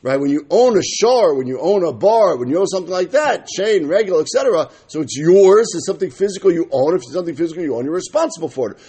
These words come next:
Over here, you don't own anything. A fire is not something you can touch, pardon the pun,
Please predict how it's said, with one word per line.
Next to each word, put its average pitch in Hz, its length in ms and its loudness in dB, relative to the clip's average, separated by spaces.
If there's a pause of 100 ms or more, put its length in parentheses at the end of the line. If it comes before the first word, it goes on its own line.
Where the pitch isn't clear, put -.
(140)
Over 170 140 0
here, 262 80 0
you 302 100 4
don't 285 160 4
own 339 220 4
anything. 202 340 -2
A - 60 -20
fire 226 320 0
is 180 80 0
not 180 100 -2
something 156 220 -6
you 143 80 -4
can 110 240 -16 (220)
touch, 160 280 -6 (420)
pardon 85 240 -10
the 92 60 -12
pun, 165 300 -6